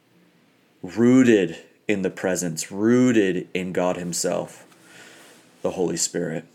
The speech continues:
Psalm ninety-two says, "The righteous will flour-, flourish like a palm tree. They will grow like the cedar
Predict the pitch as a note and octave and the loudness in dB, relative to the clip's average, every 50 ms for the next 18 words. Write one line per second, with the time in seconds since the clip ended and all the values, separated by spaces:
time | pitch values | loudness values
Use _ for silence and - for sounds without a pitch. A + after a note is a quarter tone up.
0 | _ _ _ _ _ _ _ _ _ _ _ _ _ _ _ _ _ _ _ _ | _ _ _ _ _ _ _ _ _ _ _ _ _ _ _ _ _ _ _ _
1 | _ _ _ _ _ - - - B2+ B2 A#2 A2+ A2+ A2 A2 A2 - - A#2+ A#2 | _ _ _ _ _ -6 0 2 4 4 4 4 4 4 2 2 0 0 0 0
2 | - A2+ G#2 - A2 F#2+ F2+ G#2+ G#2+ A#2+ A#2+ - C3+ B2 - - A2+ G#2+ G#2 - | 0 -2 -2 0 0 0 2 4 4 4 4 2 0 -2 -2 0 0 0 0 -2
3 | - - A#2 A#2 A2+ A#2 - - - - A#2+ A#2 A#2 A#2+ A#2+ A2+ - A2 G2 - | -4 -4 0 2 2 2 0 -2 -4 -2 2 2 4 4 2 2 0 0 0 0
4 | F2 - - - A#2+ A2+ A#2+ A#2+ A#2+ A#2+ - - B2+ B2 B2+ B2 A#2+ B2 - - | -2 -6 -2 0 2 2 2 2 0 -2 -2 0 0 0 -2 -2 -6 -10 -16 -20
5 | - - - - - A2 G#2+ G2+ G2+ F#2+ F#2 - G2+ G#2+ A2 A2 A#2 A#2+ B2 B2+ | -20 -20 -6 0 2 2 4 4 2 0 -2 -2 0 4 4 6 6 4 4 4
6 | A#2+ G#2+ G2 F2+ - - - F2+ - - - - A2+ A2+ A2+ A#2+ B2 B2 B2+ B2+ | 4 2 2 0 -2 -6 -6 -4 -2 -2 0 0 0 0 0 0 0 0 -2 -4
7 | B2+ | -10